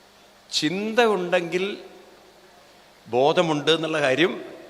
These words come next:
ഉറപ്പാണ്. എന്നാൽ ബോധത്തിന് നിലനിൽക്കാൻ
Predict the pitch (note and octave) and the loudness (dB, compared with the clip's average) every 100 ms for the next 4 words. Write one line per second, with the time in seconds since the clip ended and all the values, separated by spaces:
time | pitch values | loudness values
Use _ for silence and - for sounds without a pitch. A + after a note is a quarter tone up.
0 | - - - - A2+ A2+ - C3+ F2+ - | -20 -20 -16 -2 0 0 0 -2 -2 -10
1 | - - D3 F#3 E3 A#2+ - B2+ D3 E3+ | -10 -4 -2 -2 -4 -12 -18 -2 0 2
2 | G3 A3 A#3 - A3 G3+ E3 D#3+ E3+ - | 4 2 0 0 -2 0 -2 0 -2 2
3 | F3+ | 2